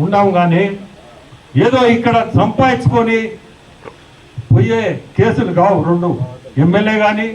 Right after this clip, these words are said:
నేను కానీ. మా సొంత డబ్బు తెచ్చి ఇక్కడ పెట్టుకున్నాం. ఇంత ముందు మీరందరూ చూసుంటారు పరిస్థితులు, ఒక్క రూపాయి సొంత డబ్బు అనేది లేకుండా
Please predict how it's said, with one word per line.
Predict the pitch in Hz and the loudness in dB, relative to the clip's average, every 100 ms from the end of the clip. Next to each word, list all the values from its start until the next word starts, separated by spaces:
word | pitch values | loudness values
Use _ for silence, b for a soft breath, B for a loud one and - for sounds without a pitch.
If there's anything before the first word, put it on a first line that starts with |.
| - - - - | -12 -20 -20 -4
నేను | 131 196 190 | 0 2 0
కానీ. | 165 139 117 - - - - - - | 0 -2 -4 -10 -20 -20 -20 -20 -6
మా | 113 190 247 - | 0 2 2 2
సొంత | 247 269 | 2 2
డబ్బు | 262 269 277 | 2 4 4
తెచ్చి | 254 262 254 | 2 2 2
ఇక్కడ | 247 240 226 | 2 2 2
పెట్టుకున్నాం. | 202 214 196 - - - - - - - - - - - - - - - - - - - - - | 0 0 -2 -4 -6 -8 -6 -8 -6 -8 -8 -8 -8 -8 -8 -6 -6 -6 -6 -8 -8 -10 -8 -6
ఇంత | 220 254 233 | 0 2 2
ముందు | 233 269 | 2 4
మీరందరూ | 277 254 240 240 269 269 | 4 4 4 2 2 4
చూసుంటారు | 262 254 254 247 233 214 269 | 4 4 2 4 2 0 0
పరిస్థితులు, | 226 - - - - 120 - - - - - - - - - - - - - - - | 0 2 2 2 0 -4 -12 -20 -20 -20 -20 -20 -20 -20 -20 -20 -20 -20 -20 -20 -8
ఒక్క | 196 254 | -4 0
రూపాయి | 262 262 - 277 262 | 2 4 4 2 2
సొంత | 247 254 269 | 2 2 2
డబ్బు | 262 262 262 | 2 2 2
అనేది | 247 247 247 | 2 2 0
లేకుండా | 220 233 240 220 202 | -2 -2 0 0 2